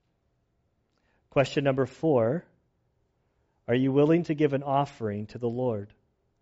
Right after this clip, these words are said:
Question number five, are you willing to be beaten rather than to deny your faith?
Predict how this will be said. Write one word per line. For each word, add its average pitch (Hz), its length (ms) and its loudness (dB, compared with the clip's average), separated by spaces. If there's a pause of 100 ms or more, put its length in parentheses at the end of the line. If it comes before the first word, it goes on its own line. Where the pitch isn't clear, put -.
(1120)
Question 151 340 -2
number 135 220 0
five, 131 560 0 (1300)
are 127 120 6
you 143 240 2
willing 165 680 2 (220)
to 151 120 -4
be 143 200 4
beaten 120 760 -2 (640)
rather 123 420 4
than 107 320 -4
to - 140 -12
deny 107 280 -4
your 107 180 -4
faith? 101 400 -6